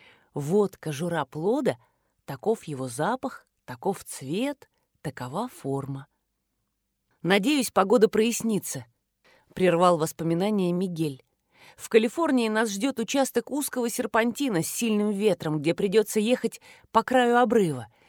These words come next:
Прямо-таки испытание водительских навыков». «О боги, давай не будем об этом!» Марго сосредоточилась на скользкой от дождя дороге, расплывчатых огнях,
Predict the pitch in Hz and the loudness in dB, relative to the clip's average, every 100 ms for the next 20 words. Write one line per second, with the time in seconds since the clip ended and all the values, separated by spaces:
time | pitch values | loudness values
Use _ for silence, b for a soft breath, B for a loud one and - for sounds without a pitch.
0 | b b - 208 254 262 269 - 262 - | b b -2 2 2 0 -6 -2 -2 -2
1 | 269 254 233 240 240 233 214 202 202 - | -4 4 4 4 2 2 0 -2 -8 -8
2 | 233 - 170 151 147 156 - _ _ _ | -8 -2 -2 -2 -6 -10 -12 _ _ _
3 | _ _ b b b b b - 247 233 | _ _ b b b b b 2 6 6
4 | 175 190 185 151 165 160 180 330 339 226 | 6 2 2 2 -2 -2 0 2 2 0
5 | 190 165 175 147 165 160 165 160 156 127 | 0 0 -2 0 0 0 -4 -4 -8 -10
6 | _ _ _ b b b b b 170 208 | _ _ _ b b b b b 0 2
7 | 220 349 294 254 240 226 233 285 - 247 | 2 0 -2 -4 2 2 2 -2 0 -2
8 | 214 208 208 - 285 247 - 196 185 202 | -2 -4 -6 -2 -4 -2 -2 -2 2 0
9 | 190 226 208 220 220 190 139 131 b b | 2 0 2 0 2 -2 -4 -10 b b
10 | b 175 214 - 330 - 285 247 - 196 | b -4 -4 -4 -4 -4 -2 -2 -2 -2
11 | 175 180 196 208 - | 0 -2 -2 -4 -10